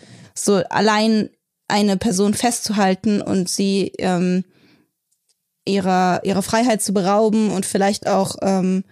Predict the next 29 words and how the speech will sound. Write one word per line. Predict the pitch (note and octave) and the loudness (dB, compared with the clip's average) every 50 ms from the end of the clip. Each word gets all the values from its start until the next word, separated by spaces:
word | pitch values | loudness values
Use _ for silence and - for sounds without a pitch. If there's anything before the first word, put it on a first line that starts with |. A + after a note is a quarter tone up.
| _ - - - _ _ _ _ _ | _ -20 -20 -20 _ _ _ _ _
ne, | - A3+ | 0 0
sie | A3 G3+ A3 | 0 0 -2
zu | - - G#3+ | -2 -2 -2
demütigen, | F3 G3 B3+ C4 B3+ A#3 A3+ - - A#3 G#3 G#3+ G#3+ G#3+ G#3 G#3+ G#3+ G#3+ F#3+ - | 0 0 2 2 2 0 0 -2 -2 -2 -2 0 0 0 2 2 0 0 0 -2
sie | F#3+ - - G#3 G#3 G3 F#3+ | -4 -2 -2 0 0 -2 -2
quasi | - - - - F#3+ F#3+ F#3+ F#3 - G3 F#3+ F3+ | -4 -4 -2 0 2 2 2 0 0 -2 -2 -2
zur, | - - - G3+ F#3+ F#3+ F#3 F#3 F3+ - - _ - | -2 -2 -2 0 2 2 2 0 0 -2 -6 _ -6
jetzt | - F3+ - - | -6 -4 -4 -2
in | - F3+ | -2 -4
fetten | F#3 - - G3 - - | -2 -2 -4 -4 -2 -2
Anführungszeichen, | A2 G#3 - - G3+ F#3+ - - - F3+ F#3 - F#3+ | -2 -2 0 0 -2 -2 -2 -2 -2 -2 -2 0 0
Marionette | F3+ E3+ F3 F3+ F3 E3+ F#3 G3+ - - | 0 0 0 0 0 0 0 -2 -2 -4
zu | - - - | -6 -4 0
machen, | G3+ G3 G3+ - G#3 F3+ | 0 0 0 0 -2 -2
dass | F3+ F3+ | -2 0
das | - G3+ G3+ - | 0 0 0 0
nicht | - G3 - | 0 -2 -2
vielleicht | - G3 F#3 F3+ - | 0 0 0 0 0
schon | - G3 | -2 -2
was | F3 - - | -2 -2 0
Lustvolles | F#3+ F3+ - - - - F#3 F3 E3+ F3 - - - - _ _ _ _ _ _ _ _ _ _ _ | -2 -2 -2 -4 -2 -2 0 0 0 0 -2 -4 -8 -12 _ _ _ _ _ _ _ _ _ _ _
von | - - - F#3+ F#3 | -6 -2 0 2 2
wegen | E3+ F#3 E3+ F#3 F#3 | 2 2 2 2 2
diesem | F3 F#3+ F#3 F3 F3 F3 - - | 2 0 0 0 0 0 -2 -2
Machtgefühl | - F#3 F#3+ F#3 - - - F#3+ - - - F#3 F3 E3+ D#3+ - - - | 0 0 0 0 0 -4 -8 -8 -6 -2 0 2 2 2 0 -2 -2 -2
haben | F3+ E3+ - E3 D#3+ | 0 0 0 0 -4
könnte. | - - F#3+ D#3+ D#3+ - - - - - _ _ _ _ _ _ _ _ _ - - - - - - - - | -2 -2 -2 -2 0 -2 -6 -10 -12 -16 _ _ _ _ _ _ _ _ _ -20 -18 -18 -18 -18 -20 -20 -4
Von | - - B3+ B3 | 0 2 2 4
daher | C4 D#4 D#4+ D#4+ D4 D4+ D#4 - | 4 4 4 4 2 2 0 -2